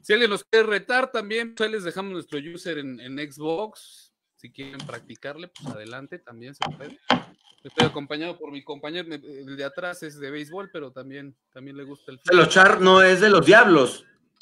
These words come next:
Speaker 1: Es de los Diablos. A ver cómo se llama su, su, su mascota, mi estimado experto del deporte.
Speaker 2: No, la verdad sí me agarras de bajada, del, del rey de los
Speaker 1: Sí,
Speaker 2: deportes.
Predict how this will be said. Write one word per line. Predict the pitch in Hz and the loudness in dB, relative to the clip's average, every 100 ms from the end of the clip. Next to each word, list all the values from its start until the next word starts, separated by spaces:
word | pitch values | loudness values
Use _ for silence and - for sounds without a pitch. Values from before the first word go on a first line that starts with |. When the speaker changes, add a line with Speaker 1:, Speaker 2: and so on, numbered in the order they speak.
| _ - _ _ _ | _ -20 _ _ _
Speaker 1:
Es | 135 | -14
de | 139 147 | -8 -8
los | 156 | -2
Diablos. | 190 220 208 190 156 - 143 | -2 0 -2 -2 -6 -16 -10
A | 139 | -4
ver | 170 180 | -4 -2
cómo | 202 | -4
se | 185 | -4
llama | 202 170 | -6 -8
su, | 170 156 160 | -8 -8 -10
su, | - 147 147 143 | -10 -10 -10 _
su | - 151 | -20 -14
mascota, | 147 - 196 196 | -14 -12 -12 -10
mi | 170 | -14
estimado | - 175 185 | -12 -10 -10
experto | 175 - 180 170 | -10 -12 -12 -10
del | 160 | -10
deporte. | 151 185 190 170 - _ _ _ _ _ _ _ _ _ _ _ _ _ _ _ _ _ | -10 -12 -10 -14 -14 _ _ _ _ _ _ _ _ _ _ _ _ _ _ _ _ _
Speaker 2:
No, | 110 113 113 | -2 0 2
la | 113 | 4
verdad | 113 | 2
sí | 120 | 2
me | 135 | 0
agarras | 113 120 113 | 2 4 2
de | 104 | 0
bajada, | 92 110 104 | 2 2 4
del, | 98 98 - | 2 0 -4
del | 117 113 107 107 | -2 0 0 -2
rey | 123 156 | 0 4
de | 156 | 4
los | 147 | 4
Speaker 1:
Sí, | 120 | 2
Speaker 2:
deportes. | - 131 - | 2 0 -2